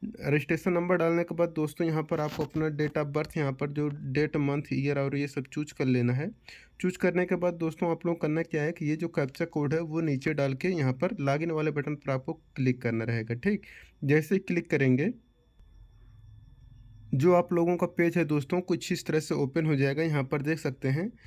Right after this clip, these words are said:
जैसे यहाँ पर इस तरह से ये ओ-, ओपन हो जाता है। इसके बाद आपको करना क्या है दोस्तों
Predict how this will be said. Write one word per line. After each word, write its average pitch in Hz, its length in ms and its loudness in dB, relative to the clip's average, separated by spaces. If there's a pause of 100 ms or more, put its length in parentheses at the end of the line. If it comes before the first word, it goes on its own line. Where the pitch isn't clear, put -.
(300)
जैसे 151 340 4
यहाँ 175 200 2
पर 175 160 -4
इस 175 140 -2
तरह 170 120 0
से 170 180 -6
ये 165 60 0
ओ-, 156 200 0 (160)
ओपन 151 320 0
हो 165 100 2
जाता 143 300 0
है। 180 160 -2
इसके 147 220 -2
बाद 170 160 2
आपको 160 240 0
करना 156 360 0
क्या 156 180 0
है 135 100 0
दोस्तों 139 380 0